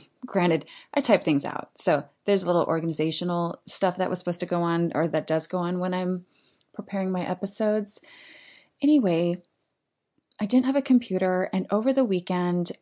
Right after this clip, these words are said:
I was in New York, and I'm so fucking happy that I couldn't use my computer 'cause I had to boycott work altogether. I didn't have, I didn't have the whole Wi-Fi working, so I couldn't talk to my clients.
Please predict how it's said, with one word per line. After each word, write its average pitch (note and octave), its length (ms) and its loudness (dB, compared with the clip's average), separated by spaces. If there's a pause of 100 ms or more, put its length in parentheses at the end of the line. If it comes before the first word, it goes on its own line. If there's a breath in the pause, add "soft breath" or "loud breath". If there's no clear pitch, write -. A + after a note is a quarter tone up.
I F3+ 160 0
was F3 300 0
in A3 240 2
New A#3 140 6
York, F3 580 0 (640 soft breath)
and F3 360 -2
I'm F3+ 160 -2
so G3 1120 0 (160)
fucking F3 880 -6
happy E3 760 -8
that E3+ 260 -2
I E3 100 -4
couldn't E3 440 -4
use E3 240 -4
my D#3+ 120 -2
computer D#3 640 -6
'cause F#3 140 -2
I F3 80 0
had F3 200 -4
to G3+ 60 0
boycott E3+ 540 -2
work D#3+ 240 -6
altogether. D#3 500 -4
I D3+ 60 -2
didn't E3+ 160 -4
have, D#3 340 -6 (640 loud breath)
I F#3 60 -4
didn't F3 160 -4
have C#3+ 240 -6 (120)
the D#3 220 -6
whole C#3+ 260 -4
Wi-Fi B3 540 0
working, A#3 680 -2
so D#3 220 -6
I D#3+ 80 -6
couldn't - 260 -6
talk - 260 -12
to - 120 -10
my - 100 -10
clients. C4 880 2